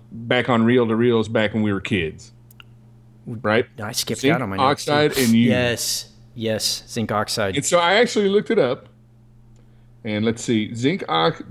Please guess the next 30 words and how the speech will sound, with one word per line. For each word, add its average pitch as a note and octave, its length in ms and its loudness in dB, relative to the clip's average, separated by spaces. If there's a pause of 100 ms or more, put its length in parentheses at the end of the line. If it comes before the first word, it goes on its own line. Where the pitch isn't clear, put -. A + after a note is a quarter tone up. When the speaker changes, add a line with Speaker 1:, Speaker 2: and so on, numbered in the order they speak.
Speaker 1:
oxide A#2 560 0
is A#2+ 200 -2
an A2+ 120 2
additive, A2 680 -2 (580)
um, G2+ 480 -2 (100)
that's A2+ 240 -2
used C#3+ 220 -2
in B2 80 2
pretty D3 200 2
much C3+ 220 0 (220)
everything C3+ 640 2
we A#2 120 2
use. F#2+ 520 -4 (220)
It's - 160 -2
extremely B2+ 500 2
accurate, G2+ 380 -2
that F#2+ 160 -2
skit. - 320 -8
Speaker 2:
Oh, A3+ 140 0
cool. G#3+ 280 -2
Okay, D#3 220 -2
good A#2 180 -2
on C#3+ 100 -2
them. D3+ 220 -4 (220)
Speaker 1:
Plastics, D#3 680 0
wools, C#3+ 720 2 (720)
um, F#2+ 640 -4 (140)
everything B2+ 640 0
we G2+ 120 -6
use. F2+ 280 -8